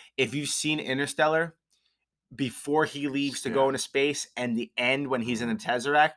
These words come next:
Speaker 1: that's exactly what
Speaker 2: Similar.
Speaker 1: time is linear. It, it, that, that's how I interpret it, at least.
Speaker 2: There's,
Speaker 1: Um,
Speaker 2: um, there's
Speaker 1: yeah.
Speaker 2: a really good explanation here on Joe Dispenza's website that I wanna read.
Speaker 1: Yeah, go ahead.
Speaker 2: Um, it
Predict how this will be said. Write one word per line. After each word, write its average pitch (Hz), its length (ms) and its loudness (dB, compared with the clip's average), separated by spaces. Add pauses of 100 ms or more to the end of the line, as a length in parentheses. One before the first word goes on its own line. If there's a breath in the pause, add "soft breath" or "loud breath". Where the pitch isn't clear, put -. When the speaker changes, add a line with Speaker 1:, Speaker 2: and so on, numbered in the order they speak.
(120)
Speaker 1:
that's 110 340 -2
exactly 110 840 -2
what 110 340 -2 (340)
Speaker 2:
Similar. 101 400 -10
Speaker 1:
time 110 380 4
is 98 200 -2
linear. 104 800 -2
It, 101 40 -6 (120)
it, 95 200 -12
that, 104 200 -4 (240)
that's 131 200 6
how 113 140 6
I 101 140 4
interpret 98 440 -8
it, 92 60 -10
at 69 80 -12
least. - 200 -18 (760 loud breath)
Speaker 2:
There's, 120 100 8
Speaker 1:
Um, 113 240 8
Speaker 2:
um, 104 420 -2 (120)
there's - 120 -2
Speaker 1:
yeah. 113 60 2
Speaker 2:
a 131 40 0
really 156 180 4
good 123 120 2
explanation 110 600 -2
here 98 160 -8
on 92 180 -6
Joe 101 160 -4
Dispenza's 90 480 -8
website 90 480 -6
that 82 100 -16
I 82 40 -6
wanna 85 260 -8
read. 90 400 -4
Speaker 1:
Yeah, 151 220 6
go 120 200 4
ahead. 127 140 6
Speaker 2:
Um, 92 260 -4 (600)
it - 60 -20